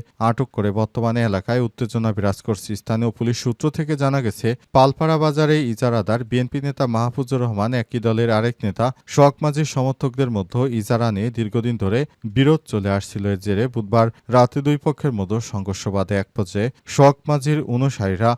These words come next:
প্রতিপক্ষ মাহফুজুলকে দা দিয়ে এলোপাতাড়ি কুপিয়ে গুরুতর জখম করে। এই ঘটনার পরই দুই পক্ষের লোকজন এসে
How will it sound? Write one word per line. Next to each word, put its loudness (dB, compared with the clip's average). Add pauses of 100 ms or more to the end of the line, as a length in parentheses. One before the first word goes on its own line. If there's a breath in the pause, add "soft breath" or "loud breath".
(140 soft breath)
প্রতিপক্ষ 2
মাহফুজুলকে 0
দা 2
দিয়ে -2
এলোপাতাড়ি -2 (100)
কুপিয়ে -2
গুরুতর -2 (280)
জখম 0
করে। -2
এই -2
ঘটনার -2
পরই -2
দুই -2
পক্ষের -2
লোকজন -4
এসে -4